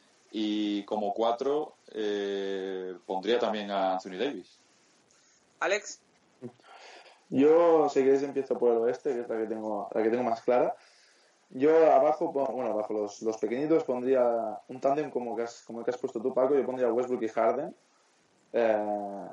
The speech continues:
Speaker 3: aunque creo que, claro, Curry puede salir tranquilamente. Incluso el trío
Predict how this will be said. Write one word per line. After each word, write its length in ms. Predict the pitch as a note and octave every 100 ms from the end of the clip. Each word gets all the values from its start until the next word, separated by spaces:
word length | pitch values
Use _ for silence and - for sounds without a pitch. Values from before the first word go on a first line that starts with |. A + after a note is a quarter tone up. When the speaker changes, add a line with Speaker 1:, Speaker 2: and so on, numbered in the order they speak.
| - -
Speaker 3:
aunque 280 | G#2+ G#2+ G#2
creo 280 | A2+ A2+ G#2+
que, 280 | A2 G#2+ G#2+ G#2+ - _ _ _
claro, 280 | A2+ G#2+ A2
Curry 320 | G#2 G#2+ A2
puede 180 | A2+ A2
salir 280 | A2 G#2 G#2+
tranquilamente. 680 | G#2+ A#2 G#2 G#2+ A2+ D3 D3+
Incluso 340 | A2+ - A2+ G#2+
el 60 | G2
trío 420 | A#2 A#2+ A2